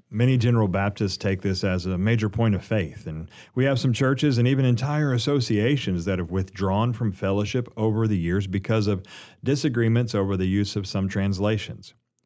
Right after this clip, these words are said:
Many of our churches believe that only the King James Version should be used. Many of our churches use a variety of other translations.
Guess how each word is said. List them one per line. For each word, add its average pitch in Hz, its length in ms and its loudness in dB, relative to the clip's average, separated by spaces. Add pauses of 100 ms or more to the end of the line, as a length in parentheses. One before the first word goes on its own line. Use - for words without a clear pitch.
Many 113 200 4
of 107 80 2
our 107 120 2
churches 107 400 0
believe 104 320 2
that 98 180 0 (300)
only 127 260 4
the 117 100 2
King 127 300 0
James 117 380 0
Version 85 480 -4
should 82 240 -8
be 90 80 -6
used. 82 360 -8
Many 127 240 0
of 123 120 2
our 120 100 2
churches 123 460 -2
use 123 180 2
a 127 60 2
variety 110 720 0
of 90 120 -2
other 95 220 -2
translations. 78 880 -12